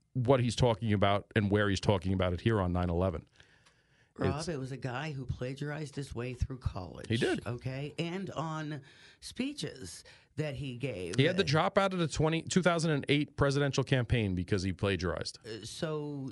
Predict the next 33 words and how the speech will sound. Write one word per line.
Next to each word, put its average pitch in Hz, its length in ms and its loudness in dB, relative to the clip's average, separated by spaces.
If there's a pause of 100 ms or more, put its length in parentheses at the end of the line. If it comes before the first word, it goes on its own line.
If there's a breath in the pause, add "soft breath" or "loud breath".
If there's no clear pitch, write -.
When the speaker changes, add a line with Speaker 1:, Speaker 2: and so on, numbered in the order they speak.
(160)
Speaker 2:
to 160 220 -8
say 165 300 -6
that, 147 360 -6
you 135 120 -6
know, 135 180 -6
maybe 135 380 -6
he 131 180 -6
just 127 300 -8
forgot 143 600 -4
or 113 120 -6
didn't 120 240 -8
realize 139 680 -6
or 131 80 -6
whatever, 131 520 -6 (220)
I, 117 180 -4
I 127 180 -6
don't 131 200 -6
know. 131 400 -6
I, 101 180 -8 (540 loud breath)
when 127 180 -4
we 127 120 -6
see 127 300 -8 (140)
the 127 320 -6
track 185 380 -6
record 104 380 -8
and 117 160 -6
the 117 60 -4
history, 117 580 -8 (580 loud breath)
it 135 300 -6 (220)
should - 280 -4
speak - 300 -8
for 117 160 -6
itself. 110 580 -6